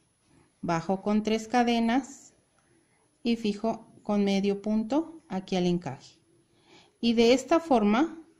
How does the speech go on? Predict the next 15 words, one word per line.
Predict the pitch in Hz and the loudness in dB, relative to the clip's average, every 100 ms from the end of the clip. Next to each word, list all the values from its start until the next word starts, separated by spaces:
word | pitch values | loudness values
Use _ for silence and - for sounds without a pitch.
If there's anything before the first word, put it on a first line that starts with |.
| _ _ _ | _ _ _
voy | - 233 254 | 0 4 6
a | 254 | 6
ir | 233 233 | 4 4
uniendo | 240 233 220 208 196 214 330 - - _ _ _ _ _ _ _ _ _ | 6 6 6 6 4 4 0 -4 -20 _ _ _ _ _ _ _ _ _
mi | 226 220 220 | 0 2 2
motivo | 214 214 214 208 190 208 226 - _ _ - | 2 0 -2 -4 -2 -2 -4 -10 _ _ -6
al | 190 196 208 - | 0 2 0 -2
encaje. | 202 214 208 247 247 - - _ _ _ _ _ _ _ _ _ _ _ _ _ _ _ _ _ _ _ _ _ _ _ - | -2 0 0 -4 -6 -16 -20 _ _ _ _ _ _ _ _ _ _ _ _ _ _ _ _ _ _ _ _ _ _ _ -4
Nuevamente | 208 208 214 208 202 202 170 | 0 2 2 2 0 -4 -6
subo | - 202 214 | -4 -2 -2
con | 208 202 - | -2 -2 0
una, | 208 196 208 233 | 0 2 0 0
dos, | 190 190 - | 0 -2 -4
tres | 190 180 | -6 -4
cadenas. | - 220 226 226 214 247 - - | -4 -2 0 2 0 -2 -6 -18